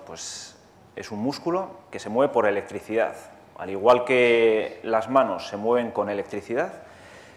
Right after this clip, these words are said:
el corazón también se mueve por electricidad. Hay una serie de principios y nos dedicamos a estudiarlos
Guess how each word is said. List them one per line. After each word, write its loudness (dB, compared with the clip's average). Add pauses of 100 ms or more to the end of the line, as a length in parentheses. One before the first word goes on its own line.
(160)
el -6
corazón 0
también 0
se -8
mueve -2
por 2
electricidad. -2
Hay -4
una -8
serie -4
de 0
principios -6 (640)
y -4 (320)
nos -6
dedicamos 4
a -6
estudiarlos -6